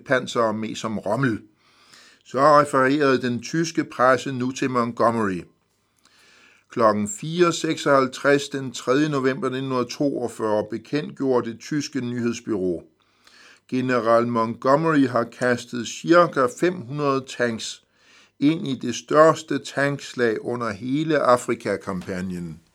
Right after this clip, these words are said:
Klokken treogtyve femten forudsagde Berlin Radio en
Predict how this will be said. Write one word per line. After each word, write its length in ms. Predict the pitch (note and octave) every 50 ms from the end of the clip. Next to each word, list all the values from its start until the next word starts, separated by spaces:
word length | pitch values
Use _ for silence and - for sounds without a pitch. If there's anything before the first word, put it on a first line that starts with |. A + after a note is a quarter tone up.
| _ _ _ _ _ _ _ _ _ _ _ _ _ _ - - - - _ _ _ _
Klokken 440 | - - B2 A#2+ A#2 A#2 A#2 A#2 A#2
treogtyve 1080 | A#2+ - - D#3 D3+ E3+ D#3+ D3+ C#3+ C#3 C#3+ - - - D#3 D#3 D#3 D#3 D3 C#3+ C#3
femten 480 | C#3+ - D3+ D3+ D3+ D3 - - D3+ C3+
forudsagde 760 | - - C#3 C3+ C#3 C#3+ C#3+ C#3+ C3+ - - C#3 C3 B2 B2
Berlin 560 | B2 B2+ B2 B2 B2 C3+ D#3 D3+ D3 C3 A#2
Radio 520 | A2+ A#2 A#2 G#2+ G#2+ G#2 - B2 A#2 A2 G#2+
en 180 | A2+ A2+ A#2